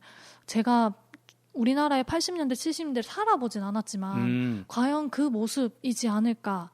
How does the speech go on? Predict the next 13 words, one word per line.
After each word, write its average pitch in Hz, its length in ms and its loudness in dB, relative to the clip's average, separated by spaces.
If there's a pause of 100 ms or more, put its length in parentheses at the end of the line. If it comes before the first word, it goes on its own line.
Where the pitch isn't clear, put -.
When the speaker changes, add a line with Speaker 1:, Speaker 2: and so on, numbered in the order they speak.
(340)
Speaker 2:
음. 104 240 -8
Speaker 1:
굉장히 269 480 4
첨단이 330 560 0
발달하고 233 640 0
우리보다 240 380 2
솔직히 247 280 -4
잘 202 280 -2
살거든요, 233 640 0
Speaker 2:
네, 220 120 4
Speaker 1:
사실 214 240 2
Speaker 2:
네, - 20 -6
Speaker 1:
가보면은. 202 540 -2
Speaker 2:
네. 311 60 -10